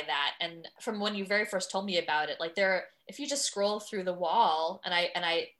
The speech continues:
I highly recommend that listeners download this app and just scroll through the wall. I mean, Romania, Spain, Ukraine, New York, Canada,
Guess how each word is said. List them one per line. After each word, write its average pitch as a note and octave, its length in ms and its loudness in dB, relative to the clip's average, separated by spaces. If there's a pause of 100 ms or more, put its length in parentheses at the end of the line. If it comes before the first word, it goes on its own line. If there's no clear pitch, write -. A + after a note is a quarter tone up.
(760)
I G#3+ 120 6
highly D#4 400 2
recommend A3 420 0
that F#3 140 0
listeners F3+ 440 -2
download E3 460 -2
this E3 220 -10
app E3 240 0
and E3 100 -10
just - 300 -6
scroll F#3 400 2
through F3 220 -8
the E3 100 -6
wall. D#3 440 -2 (1400)
I G3+ 120 -2
mean, F3 340 -6 (460)
Romania, A3 880 2
Spain, A3 920 0 (320)
Ukraine, G#3+ 760 -2
New G#3 100 -4
York, G#3 500 2
Canada, G3+ 800 2